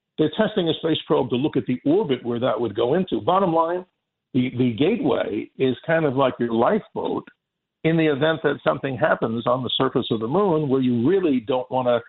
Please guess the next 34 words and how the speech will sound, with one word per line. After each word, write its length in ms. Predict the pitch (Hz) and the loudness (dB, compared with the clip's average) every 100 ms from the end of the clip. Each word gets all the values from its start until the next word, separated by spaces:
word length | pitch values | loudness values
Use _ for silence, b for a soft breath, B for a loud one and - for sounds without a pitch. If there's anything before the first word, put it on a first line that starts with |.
| b b - | b b -2
risk 260 | 123 165 - | 0 0 0
going 300 | 135 135 135 | 0 2 2
back 220 | 110 127 - | 2 0 0
to 60 | |
Earth 380 | 113 147 180 135 - | 0 2 2 2 0
if 100 | 110 | -4
something 300 | - 139 131 | -2 -2 -2
happens, 420 | 120 151 151 123 117 | 0 0 2 -2 -2
just 180 | 123 - | -4 0
like 220 | 127 123 | 0 2
a, 280 | 117 110 123 127 - | 2 2 0 -4 -2
sad, 220 | 120 98 - | -2 -2 0
sad 180 | 131 107 | 0 0
to 80 | 101 | -2
say, 360 | 160 180 107 117 - _ _ _ _ | 0 0 0 -6 -10 _ _ _ _
a 80 | 117 | 0
replication 720 | 131 135 127 - 160 147 131 | 0 0 -2 0 0 0 -2
of 140 | 123 117 | 0 0
an 80 | 120 | 0
Apollo 420 | - 131 127 117 | 2 2 2 0
thirteen 440 | 135 127 - 269 294 | 0 -2 -2 -4 -4
type 220 | - - | -6 -6
of 100 | - | -10
mission. 260 | - - - _ _ _ _ _ - | -12 -14 -16 _ _ _ _ _ -2
So 160 | 147 131 | 2 4
I 160 | 160 | 2
think, 220 | 156 143 123 | 2 0 2
yes, 240 | 165 143 - - | 2 2 -2 -12
you 160 | - 127 | -10 -6
know, 120 | 117 | -2
budgetary 640 | 117 151 170 180 180 165 151 | 0 2 2 2 2 2 2
things, 320 | 151 147 156 - | 0 0 -2 -2
constraints, 580 | 127 - - 143 147 - - - | -2 -2 0 0 0 -4 -10 -6
that's 200 | 139 147 | -2 -2